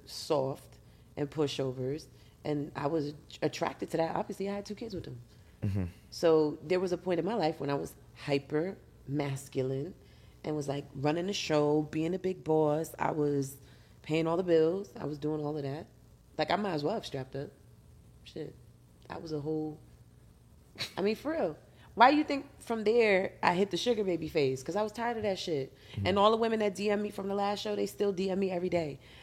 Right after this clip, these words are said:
Speaker 1: Like, "Yo, I'm tired of taking care of man. I got a man right now that I'm tired of taking care of." Yeah, because we approach it that way. And then we get sad when he don't show up as a man. You gotta let a man be a man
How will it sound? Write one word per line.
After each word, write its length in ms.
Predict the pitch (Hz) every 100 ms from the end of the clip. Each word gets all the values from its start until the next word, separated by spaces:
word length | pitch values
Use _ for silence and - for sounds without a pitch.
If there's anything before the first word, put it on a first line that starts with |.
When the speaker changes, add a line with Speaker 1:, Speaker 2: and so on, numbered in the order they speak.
| -
Speaker 1:
Like, 160 | 165 165
"Yo, 160 | 190
I'm 100 | 185
tired 300 | 185 190 190
of 60 | 190
taking 260 | 190 185 185
care 180 | 190 185
of 40 |
man. 220 | 185 180
I 40 | 185
got 160 | 180
a 40 | 180
man 200 | 185 185
right 160 | 190
now 300 | 190 190 185
that 140 | 175 160
I'm 560 | - - - - -
tired 260 | - 185 180
of 80 | 190
taking 220 | 185 -
care 220 | 190 180
of." 80 | 180 - - - - - - - - - - -
Yeah, 260 | 226 247 196
because 340 | 165 175 151
we 240 | 135 160 196
approach 360 | 196 233 277
it 100 | 226 165
that 140 | 151
way. 280 | 143 135 123 - -
And 100 | -
then 120 | 156 165
we 80 |
get 160 | 165 170
sad 480 | - 190 185 143 139 - - - -
when 400 | 160 151 147 143 - -
he 140 | - 180
don't 180 | 160 147
show 200 | 175 170
up 100 | 165
as 80 | 151
a 80 |
man. 320 | 170 185 143 120 - - - - - -
You 80 |
gotta 120 | 214 175
let 140 | 175
a 40 | 175
man 200 | 175 165
be 140 | 165
a 60 | 165
man 420 | 190 190 143